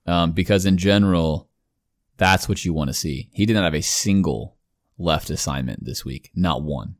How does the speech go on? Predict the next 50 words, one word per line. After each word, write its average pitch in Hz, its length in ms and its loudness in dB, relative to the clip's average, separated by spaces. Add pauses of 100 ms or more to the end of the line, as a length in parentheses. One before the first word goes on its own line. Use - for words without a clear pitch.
And 85 140 0
I 82 80 0
imagine 82 380 0
in 73 100 -2
film 78 240 -2
study 78 240 -2
this 76 240 -6
week, 78 180 -4
they 76 200 -2
played 76 420 -2
that 69 180 -4
up 67 180 -6
to 78 100 -6
the 67 160 -8
heavens 69 400 -4
because 82 340 -4
you 85 100 2
want 95 220 2
your 110 140 -2
best 101 260 2
player 78 580 -2
or 73 140 -4
one 78 220 0
of 95 120 2
your 71 120 -2
best 65 240 -4
players 67 460 -4 (360)
to - 80 -6
set 87 200 2
the 87 100 0
example 80 280 -2
for 76 120 -6
the 67 80 -2
rest 76 220 0
of - 80 -6
your 50 120 -12
players. - 440 -8 (540)
And 87 220 2
when 80 120 2
the 76 80 0
coaching 110 360 2
staff 92 300 0
holds 90 320 -2
him 82 100 0
accountable 80 540 0
and 76 80 0
then 80 80 0
he 82 100 -2
does 76 380 -2
it, - 260 -10